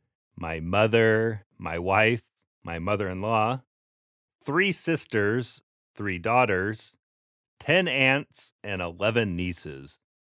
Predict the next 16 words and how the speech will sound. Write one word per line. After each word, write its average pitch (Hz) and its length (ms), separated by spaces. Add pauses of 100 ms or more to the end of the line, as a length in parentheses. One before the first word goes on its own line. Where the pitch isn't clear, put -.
(300)
And 82 480
I'm 110 100
not 135 200
even 113 160
going 104 240
to 95 40
get 92 220
into 98 220
the 85 120
cousins. 80 680 (720)
They 190 80
have 247 160
taught 165 220
me 156 80
a 117 80
lot 110 340